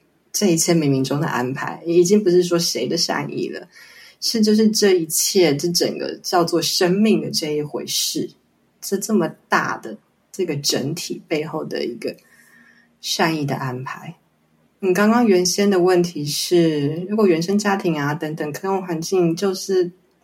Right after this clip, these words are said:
就是个糟，我怎么去感受？我，我自己的历程是，我看见并且感受了这个善意，我觉得我懂了，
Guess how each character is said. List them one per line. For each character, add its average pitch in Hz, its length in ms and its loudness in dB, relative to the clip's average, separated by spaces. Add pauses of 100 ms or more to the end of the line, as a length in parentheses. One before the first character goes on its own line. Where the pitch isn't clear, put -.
(460)
就 165 100 -2
是 160 120 -2
个 156 80 -2
糟， 165 360 0 (540)
我 220 100 -2
怎 220 80 0
么 214 80 4
去 208 60 2
感 165 240 2
受？ 151 340 -2 (520)
我， 202 180 4
我 175 140 6
自 220 280 0
己 160 360 2
的 139 220 0
历 165 280 2
程 139 340 -4
是， 139 640 -4 (300)
我 160 80 -10
看 185 260 2
见 175 260 2
并 170 120 2
且 151 100 -2
感 131 240 -4
受 147 180 -6
了 139 80 -2
这 139 140 -6
个 135 80 -4
善 131 340 -4
意， 139 280 -6 (240)
我 202 80 -10
觉 214 100 0
得 208 80 4
我 196 80 -2
懂 139 360 -6
了， 90 300 -16